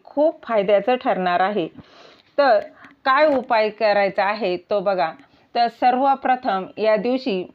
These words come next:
तुमच्याकडे माता सरस्वती देवीची मूर्ती असेल किंवा फोटो असेल तर तिची पूजा आवर्जून करायची आहे, कारण देवी सरस्वती ही ज्ञानाची देवी आहे, त्यामुळे तिला प्रसन्न करण्यासाठी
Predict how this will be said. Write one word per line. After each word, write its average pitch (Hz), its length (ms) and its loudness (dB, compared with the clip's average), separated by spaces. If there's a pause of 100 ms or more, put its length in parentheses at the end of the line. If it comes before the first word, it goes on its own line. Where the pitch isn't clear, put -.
(340)
तुमच्याकडे 254 540 -2
माता 214 360 -2
सरस्वती 240 760 -2
देवीची 208 560 -4
मूर्ती 240 460 -4
असेल 196 420 -4
किंवा 262 280 -2 (160)
फोटो 208 320 -2
असेल 196 560 -6
तर 220 140 0
तिची 214 540 -8 (500)
पूजा 226 340 -2
आवर्जून 202 720 -2
करायची 185 480 0
आहे, 190 380 -2
कारण 214 600 -2 (380)
देवी 233 360 -2
सरस्वती 240 920 -4
ही 247 120 -2
ज्ञानाची 196 600 -2
देवी 185 380 -2
आहे, 185 360 -2 (280)
त्यामुळे 233 520 0
तिला 220 360 -2
प्रसन्न 262 540 -4
करण्यासाठी 185 800 -4